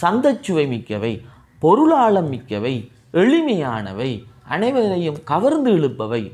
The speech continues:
இப்படிப்பட்ட பாடல்களை கொண்டது திருப்புகழ் என்று சொல்லப்படுகின்ற பணுவல். இந்த திருப்புகழிலே, பிள்ளைகள், கிட்டத்தட்ட பதினாறாயிரம் பாடல்கள்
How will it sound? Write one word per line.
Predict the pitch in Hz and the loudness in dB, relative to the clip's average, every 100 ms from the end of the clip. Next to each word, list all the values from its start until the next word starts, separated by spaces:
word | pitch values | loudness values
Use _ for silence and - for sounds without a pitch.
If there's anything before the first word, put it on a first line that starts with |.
| 135 | -12
இப்படிப்பட்ட | 135 180 160 - 127 123 113 | -4 -2 -2 -4 -8 -8 -10
பாடல்களை | 143 196 240 190 139 127 127 | -4 0 2 2 0 -4 -6
கொண்டது | 120 151 160 151 247 - _ - | -8 -4 -2 -2 -6 -14 _ -4
திருப்புகழ் | 202 254 - 190 165 147 | -2 -2 -4 0 0 0
என்று | 127 - 120 | -4 -8 -8
சொல்லப்படுகின்ற | 110 107 98 98 98 101 143 202 - - - | -6 -6 -8 -10 -10 -6 -2 -2 -4 -18 -8
பணுவல். | 101 90 95 110 - - - | -8 -6 -6 -6 -8 -14 -4
இந்த | 208 | -2
திருப்புகழிலே, | 233 285 349 349 254 220 180 156 | 0 4 4 4 4 4 2 2
பிள்ளைகள், | 143 143 139 127 | 0 0 0 -2
கிட்டத்தட்ட | 123 143 135 127 117 147 | -4 -6 -4 -6 -2 0
பதினாறாயிரம் | 247 269 226 180 151 143 131 113 | 4 4 4 4 4 2 -2 -4
பாடல்கள் | 117 139 170 139 127 120 | -2 -2 0 -2 -4 -6